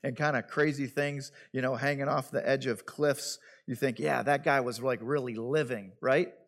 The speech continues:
But he was reckless with his life. Anybody that does this is reckless with their life. And unfortunately, at a young age in twenty nineteen, just about two years ago, he fell.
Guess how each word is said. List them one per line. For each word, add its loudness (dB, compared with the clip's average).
But 8
he 2
was 2
reckless 4
with 6
his -4
life. 2
Anybody 6
that 2
does 6
this -2
is 0
reckless 2
with -2
their 0
life. -2
And 2
unfortunately, 0
at 2
a 0
young -2
age -2
in -4
twenty -4
nineteen, -4
just -6
about -2
two -6
years -8
ago, -4
he -8
fell. -2